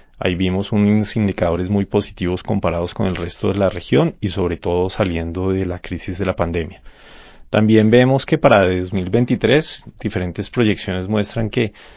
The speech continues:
la economía colombiana crecerá alrededor del uno punto cinco por ciento y esto, aunque parece bajo, sigue siendo algo positivo en comparación con el resto de la región,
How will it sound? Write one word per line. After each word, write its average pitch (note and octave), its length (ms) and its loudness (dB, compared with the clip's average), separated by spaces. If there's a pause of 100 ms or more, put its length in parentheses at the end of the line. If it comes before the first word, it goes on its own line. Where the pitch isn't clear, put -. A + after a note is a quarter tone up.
(200)
la G#2 120 2
economía F#2 460 -2
colombiana G2 640 2
crecerá F#2 720 0
alrededor G2+ 480 0
del G2+ 320 0
uno A2 320 -2
punto G#2+ 300 -2
cinco G#2+ 340 -4
por F#2+ 140 -2
ciento G2 380 -6 (600)
y A2 240 2
esto, A2+ 560 4 (100)
aunque G#2+ 280 2
parece F#2 320 0
bajo, G#2+ 480 2
sigue F#2 320 -4
siendo G2 600 0
algo G#2 280 0
positivo G2 720 -2
en G#2+ 160 -2
comparación F2 680 -4
con F#2+ 200 -4
el F2 160 -2
resto F2+ 340 -6
de F2+ 80 0
la F2+ 100 0
región, - 380 -8